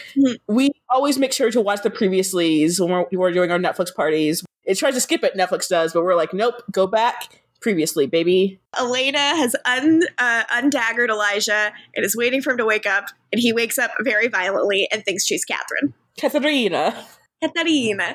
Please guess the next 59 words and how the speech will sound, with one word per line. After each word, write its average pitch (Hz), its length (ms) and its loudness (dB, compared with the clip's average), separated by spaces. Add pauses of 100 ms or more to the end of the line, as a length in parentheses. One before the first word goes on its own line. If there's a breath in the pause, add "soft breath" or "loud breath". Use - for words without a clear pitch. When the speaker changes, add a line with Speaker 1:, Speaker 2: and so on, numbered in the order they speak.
(160)
Speaker 1:
This 294 240 0
launches 311 460 0
us 370 300 0
into 220 480 0
fourteen 254 420 0
ninety-two 285 580 2
England, 214 520 0 (140)
and 220 300 -2
Jill 226 160 0
Speaker 2:
Oh, 214 220 2
yeah. 247 300 2
Speaker 1:
is 277 120 -2 (200)
happy. - 340 -2
<laughs> - 1200 -4
Speaker 2:
Trevor, 277 300 0
who 294 180 2
doesn't 269 340 0
fuck, 254 340 -4
is 214 240 2
back. 202 720 0
Speaker 1:
Mm-hmm. 294 1000 2 (260)
Uh, 311 240 0
so 277 120 0
Elijah 254 400 -2
is 330 200 -2
talking 262 220 -2
to 349 80 2
Trevor, 240 320 -2
who 311 100 6
doesn't 233 400 -2
fuck. 190 420 -2
<laughs> - 0 -
Speaker 2:
I 349 460 -2
feel 415 320 -2
bad 233 580 2
for 214 500 2
Trent 214 280 -2
Ford 190 400 0
because, 196 180 0
like, 214 220 -2
I 294 160 2
was 415 80 4
definitely 226 460 2
attracted 226 460 0
to 202 80 0
Trent - 240 -4
Ford 147 360 0
back 165 160 0
in 185 60 -2
the 156 60 -2
day, 139 180 0
especially 190 380 0
in 160 220 -2
the 269 80 2
Mandy 240 240 2
Moore 208 180 2
feature 202 220 0
film 185 200 -2
classic, 208 680 0